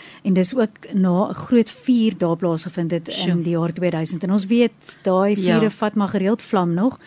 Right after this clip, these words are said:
Speaker 1: En die Silvermyn rivier wat begin in die reservaat en tot by Clovely loop, is die enigste rivier in die Kaapse Skiereiland waarvan die hele loop nêrens deur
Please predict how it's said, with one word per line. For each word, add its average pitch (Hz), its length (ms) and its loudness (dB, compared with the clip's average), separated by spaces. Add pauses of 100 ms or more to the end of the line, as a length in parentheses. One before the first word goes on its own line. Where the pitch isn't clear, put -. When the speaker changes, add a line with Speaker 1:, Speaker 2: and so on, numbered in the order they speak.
(500)
Speaker 1:
En 220 160 6
die 220 80 4
Silvermyn 311 560 4
rivier 240 400 4
wat 214 160 4
begin 254 360 4
in 269 120 4
die 294 100 8
reservaat 214 580 0
en 202 140 -4
tot 277 280 0
by 220 200 0 (100)
Clovely 220 640 4
loop, 156 180 -2 (360)
is - 140 -2
die 247 200 -2
enigste 311 400 4
rivier 226 340 2
in 214 80 2
die 202 100 0
Kaapse 190 300 0
Skiereiland 185 640 -2
waarvan 180 300 0
die 170 240 -2
hele 247 300 4
loop 180 240 2
nêrens 180 520 2
deur 185 200 2